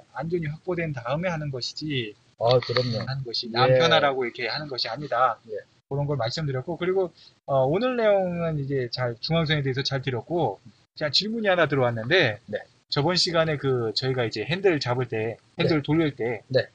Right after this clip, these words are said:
Speaker 1: 이 손을 이제 바깥쪽으로, 핸들 바깥쪽,
Speaker 2: 오른손을.
Speaker 1: 어, 오른손을 핸들 바깥쪽으로
Speaker 2: 네.
Speaker 1: 이렇게 해서 돌리라고 이제 말씀을 하셨는데,
Speaker 2: 네, 네.
Speaker 1: 안쪽으로 돌리시는 분들이 많으신 것 같더라고요. 이제
Speaker 2: 많아요.
Speaker 1: 예, 그래서
Speaker 2: 의외로 많아요.
Speaker 1: 그게 이제 편한데 본인은 이제 습관이 됐고,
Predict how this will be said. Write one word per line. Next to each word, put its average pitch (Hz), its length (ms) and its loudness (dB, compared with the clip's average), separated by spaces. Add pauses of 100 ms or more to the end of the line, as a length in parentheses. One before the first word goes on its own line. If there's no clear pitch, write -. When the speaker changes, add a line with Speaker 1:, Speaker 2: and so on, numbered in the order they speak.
(240)
Speaker 1:
이 127 100 -4
손을 180 300 0
이제 127 160 -2
바깥쪽으로, 151 600 0
핸들 190 220 -2
바깥쪽, 170 440 4
Speaker 2:
오른손을. 156 400 0
Speaker 1:
어, - 100 -10
오른손을 160 500 -4
핸들 180 300 -6
바깥쪽으로 135 920 -4
Speaker 2:
네. 139 360 4 (380)
Speaker 1:
이렇게 135 260 -6
해서 143 140 -4
돌리라고 151 440 -2
이제 131 80 -6
말씀을 135 320 -6
하셨는데, 143 600 -6
Speaker 2:
네, 120 180 0
네. 98 100 -16 (460)
Speaker 1:
안쪽으로 127 400 -2
돌리시는 170 500 -4
분들이 160 380 -6
많으신 160 360 -4
것 151 60 -8
같더라고요. 113 500 -6
이제 120 240 -10
Speaker 2:
많아요. 139 500 2
Speaker 1:
예, 113 300 -6
그래서 147 180 2
Speaker 2:
의외로 185 220 6
많아요. 117 320 -6 (320)
Speaker 1:
그게 185 200 -4
이제 160 320 -4 (260)
편한데 170 600 -10
본인은 160 300 -6
이제 143 120 -4
습관이 185 400 -2
됐고, 127 560 -6